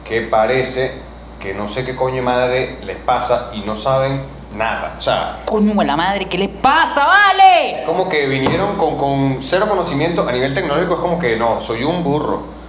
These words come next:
Speaker 1: Y es como, coño. Y no nada más eso,
Speaker 2: Estoy
Speaker 1: sino que
Speaker 2: arrecho.
Speaker 1: además tienen alma de, de, de, de viejo.
Speaker 2: De viejo, coño es madre.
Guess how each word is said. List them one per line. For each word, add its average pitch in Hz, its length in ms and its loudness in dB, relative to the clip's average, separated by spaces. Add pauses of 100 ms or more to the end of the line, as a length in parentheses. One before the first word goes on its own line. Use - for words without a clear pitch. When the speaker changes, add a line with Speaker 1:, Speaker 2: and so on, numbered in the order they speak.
(340)
Speaker 1:
Y - 60 -8
es - 80 -10
como, 131 240 -2
coño. 92 180 -4 (280)
Y 123 40 -10
no 147 120 0
nada 214 160 2
más 226 180 -2
eso, 180 240 -2
Speaker 2:
Estoy 131 140 -2
Speaker 1:
sino 127 140 0
que 127 60 -2
Speaker 2:
arrecho. 131 360 -2 (300)
Speaker 1:
además 135 380 -2
tienen 170 340 0
alma 165 400 0
de, 131 100 -2
de, 117 140 -2
de, 104 160 -4
de 98 280 -6
viejo. 113 380 -4
Speaker 2:
De - 140 -8 (160)
viejo, - 160 -14 (120)
coño 147 280 -10
es 170 160 -12 (100)
madre. - 360 0